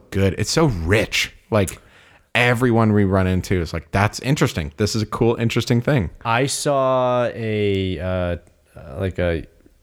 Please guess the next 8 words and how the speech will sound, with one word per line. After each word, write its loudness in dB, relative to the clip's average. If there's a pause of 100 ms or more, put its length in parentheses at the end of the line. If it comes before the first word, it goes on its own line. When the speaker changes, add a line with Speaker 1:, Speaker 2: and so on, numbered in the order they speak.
(140)
Speaker 2:
Instagram, 0
TikTok -4 (120)
short -2
of, 2 (440)
"Oh, 2
I'll 2
just -6
play, 2